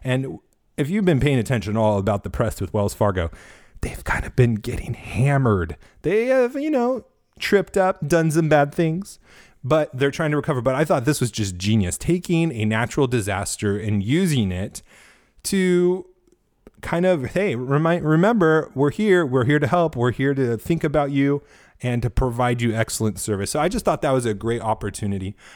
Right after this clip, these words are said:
I was talking with somebody else. Who was I talking to about? I forgot what the, oh, Yum Bars, my friend at Yum Bars, and she is, like,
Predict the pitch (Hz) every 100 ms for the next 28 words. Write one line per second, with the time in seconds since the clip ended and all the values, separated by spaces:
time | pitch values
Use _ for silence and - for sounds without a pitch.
0 | - 170 175 247 233 175 156 156 143 139
1 | 127 117 113 110 - _ _ _ _ _
2 | _ _ - - - 165 123 104 - -
3 | 95 92 90 82 - 95 90 90 - -
4 | - - - 123 101 95 101 107 131 -
5 | 285 311 202 269 262 135 101 90 87 95
6 | - _ _ _ - 143 165 160 127 135
7 | 135 117 107 113 110 - - 175 160 127
8 | 131 110 -